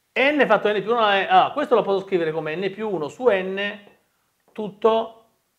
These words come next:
alla meno n, non ribaltando, quindi come uno più uno su n alla n tutto alla meno uno, proprietà della potenza di potenza. Uno più uno su n alla n è un limite notevole che vale e,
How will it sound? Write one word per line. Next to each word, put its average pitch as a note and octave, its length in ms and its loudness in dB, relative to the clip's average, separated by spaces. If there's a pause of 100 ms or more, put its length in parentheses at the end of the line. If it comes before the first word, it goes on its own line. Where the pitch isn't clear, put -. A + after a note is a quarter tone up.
(160)
alla F3+ 280 4
meno E3 240 -2
n, E3+ 280 0
non E3+ 120 -2
ribaltando, D3+ 500 -4
quindi F3+ 180 -2
come F3 280 -6
uno F#3 440 -4
più F#3+ 220 -8
uno E3 260 -6
su F#3+ 220 -6
n C#3+ 520 -2
alla G3+ 480 2
n F#3+ 400 -6 (640)
tutto F#3+ 360 -2
alla F3 180 4
meno E3+ 180 -2
uno, D3+ 320 -6
proprietà D3+ 300 -4
della D#3 160 0
potenza D#3 220 -4
di D3+ 60 -10
potenza. D3 520 -8 (260)
Uno C4 240 -2
più G3 80 -6
uno G3+ 100 0
su F3 120 -4
n A#3 80 0
alla G3 260 4
n D3+ 120 -8
è E3 220 -8 (120)
un E3+ 160 -4
limite F#3+ 200 -2
notevole G3 360 2
che D3+ 80 0
vale D#3 220 0
e, D#3 300 -4